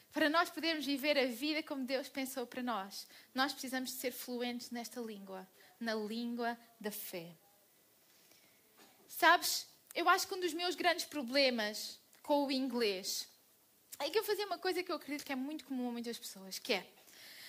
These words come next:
nós, ah, sabemos falar português, não é? Nós escrevemos tudo em português e depois literalmente traduzimos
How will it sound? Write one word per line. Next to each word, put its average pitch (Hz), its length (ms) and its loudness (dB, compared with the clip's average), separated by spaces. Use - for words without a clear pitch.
nós, 330 440 4
ah, 269 280 8
sabemos 311 420 2
falar 320 220 8
português, 311 640 -4
não 262 100 -2
é? 247 160 -2
Nós 277 180 2
escrevemos 311 400 -2
tudo 320 180 -4
em 339 80 -2
português 277 480 -4
e 247 40 -6
depois 320 240 2
literalmente 392 1080 8
traduzimos 262 960 -2